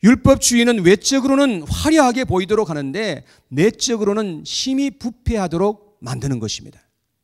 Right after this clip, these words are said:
여러분, 예수님께서 오셔가지고 바리새인들을 향해서 막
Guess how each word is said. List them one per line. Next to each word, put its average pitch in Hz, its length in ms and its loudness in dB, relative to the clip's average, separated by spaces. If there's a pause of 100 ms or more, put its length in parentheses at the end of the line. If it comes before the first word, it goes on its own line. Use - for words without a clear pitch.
(1800)
여러분, 254 180 0
예수님께서 240 680 2
오셔가지고 190 680 -2
바리새인들을 233 680 -6
향해서 202 300 -6
막 190 100 -16